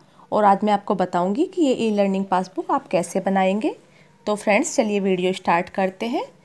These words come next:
सबसे पहले हम प्ले स्टोर पर जाएंगे। मैंने प्ले स्टोर on कर लिया है और इस पर अब हमें दीक्षा ऐप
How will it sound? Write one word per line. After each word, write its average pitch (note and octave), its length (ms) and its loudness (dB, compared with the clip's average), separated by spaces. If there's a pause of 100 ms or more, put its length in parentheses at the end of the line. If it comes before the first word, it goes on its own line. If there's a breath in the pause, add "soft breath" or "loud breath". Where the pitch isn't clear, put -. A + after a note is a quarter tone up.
(200 soft breath)
सबसे G#3+ 340 -2
पहले A3 340 -2 (600)
हम B3 200 2
प्ले G3+ 280 0
स्टोर G3+ 260 2
पर G#3+ 180 0
जाएंगे। A#3 420 2 (1500)
मैंने G3+ 240 0
प्ले G#3 240 0
स्टोर G#3+ 580 -2
on G#3 240 4
कर G#3+ 140 6
लिया A#3 240 4
है D#4 180 2 (680)
और G#3 180 2
इस G#3 160 -4
पर G#4+ 240 0 (800)
अब G3+ 140 2
हमें C#4 340 -2
दीक्षा A#3 400 0
ऐप G3 200 2